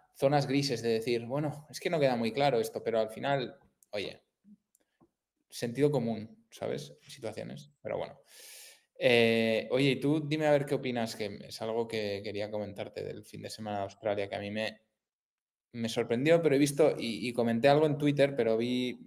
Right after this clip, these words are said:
vi alguna diversidad de opinión, vi mucha gente de mi lado, pero, pero vi alguno que opinaba muy diferente a mí, em, del tema de Albon y Sargent. O sea, de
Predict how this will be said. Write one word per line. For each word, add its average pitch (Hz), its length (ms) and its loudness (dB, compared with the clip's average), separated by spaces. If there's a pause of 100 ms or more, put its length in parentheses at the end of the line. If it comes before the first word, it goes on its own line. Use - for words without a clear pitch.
(500)
vi 143 200 4
alguna 156 340 8
diversidad 120 480 2
de 117 60 2
opinión, 123 540 -6
vi 117 320 -4
mucha 113 260 -8
gente 113 260 -4
de 101 340 -2
mi 95 160 -10
lado, 113 360 -2
pero, 101 340 -4 (320)
pero 117 180 6
vi 131 120 4
alguno 139 640 4
que 120 160 2
opinaba 107 840 -2
muy 113 200 -6
diferente 107 400 -4
a 107 60 -4
mí, 107 200 -10 (640)
em, 110 840 0
del 110 260 -4
tema 139 280 6
de 117 180 8
Albon 120 380 4
y 101 460 -8
Sargent. 101 520 -10 (500)
O 147 40 -20
sea, 101 360 -4
de 101 500 -2